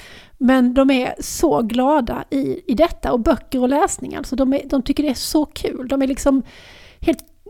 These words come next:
proppfulla med energi när de går in och bara liksom, ma-, ska prata om sina böcker och liksom vill ha, och de,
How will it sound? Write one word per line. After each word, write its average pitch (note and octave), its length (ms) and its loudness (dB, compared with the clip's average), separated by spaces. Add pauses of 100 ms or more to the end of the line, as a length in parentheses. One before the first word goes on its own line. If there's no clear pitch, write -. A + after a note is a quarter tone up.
(140)
proppfulla - 840 2
med C#4 140 2
energi D4 360 0
när B3+ 120 -2
de C4 120 2
går D4 140 4
in A#3+ 240 -2
och C#4+ 60 -4
bara C#4+ 180 6
liksom, C4 440 2 (140)
ma-, E4 520 4 (480)
ska - 420 0
prata D#4 400 4
om C4 80 -2
sina C4+ 200 2
böcker - 440 0
och - 80 -4
liksom B3+ 340 0
vill C4+ 200 6
ha, C4+ 440 6
och C#4 160 -2
de, C4 260 2